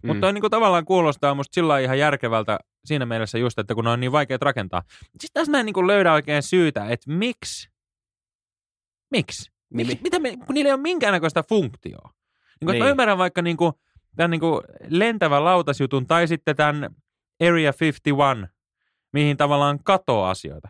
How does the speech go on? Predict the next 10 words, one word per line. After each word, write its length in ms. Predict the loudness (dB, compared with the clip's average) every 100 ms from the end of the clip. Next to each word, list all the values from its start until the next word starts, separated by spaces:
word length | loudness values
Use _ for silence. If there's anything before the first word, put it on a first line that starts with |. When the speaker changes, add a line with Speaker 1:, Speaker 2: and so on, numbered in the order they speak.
| _ _
Speaker 1:
Mut 100 | -18
kun 100 | -12 -4
eihän 260 | -2 0
näihin 440 | 0 0 -2 -4 -8 _ _ -4
pyramideihin 840 | -2 -2 -2 -2 0 0 -2 0
liity 340 | 0 0 -2
niinku 320 | -4 -6 -4 -2
varsinaisesti, 520 | -2 -2 -6 -6 -10 _ _ -2
ne 140 | -2
on, 300 | 0 0 -2